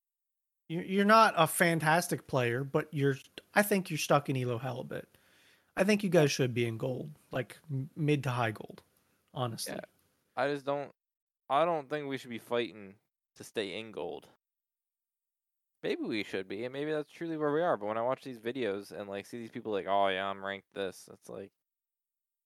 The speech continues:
Speaker 2: you know.
Speaker 1: I mean,
Speaker 2: But
Speaker 1: median rank is gold too, so
Speaker 2: Yeah, so, you know,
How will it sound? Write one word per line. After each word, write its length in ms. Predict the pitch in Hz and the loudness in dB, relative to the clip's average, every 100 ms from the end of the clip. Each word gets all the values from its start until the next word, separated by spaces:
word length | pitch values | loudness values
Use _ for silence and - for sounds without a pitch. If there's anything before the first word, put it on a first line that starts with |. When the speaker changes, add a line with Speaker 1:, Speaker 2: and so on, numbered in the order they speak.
| _ _ _ _ _ 160 | _ _ _ _ _ -20
Speaker 2:
you 80 | |
know. 200 | 165 175 151 _ _ _ _ _ _ _ _ _ _ _ _ _ _ _ _ _ _ _ _ _ _ _ - | -18 -18 -20 _ _ _ _ _ _ _ _ _ _ _ _ _ _ _ _ _ _ _ _ _ _ _ 2
Speaker 1:
I 60 | |
mean, 340 | 202 208 196 185 | 4 6 4 0
Speaker 2:
But 140 | - | -2
Speaker 1:
median 540 | 170 196 208 220 214 | 2 4 4 4 4
rank 340 | 156 165 165 - | 6 6 6 2
is 260 | 151 151 135 | 0 2 2
gold 300 | 147 151 131 | 2 2 2
too, 480 | 147 123 110 117 - | 0 0 0 -6 -10
so 600 | - - 127 131 131 127 135 _ _ _ _ _ _ - | -14 -6 -4 -2 -4 -6 -12 _ _ _ _ _ _ -20
Speaker 2:
Yeah, 80 | - | -20
so, 360 | - 120 131 120 | -10 -6 -6 -8
you 120 | 113 | -10
know, 80 | 131 | -8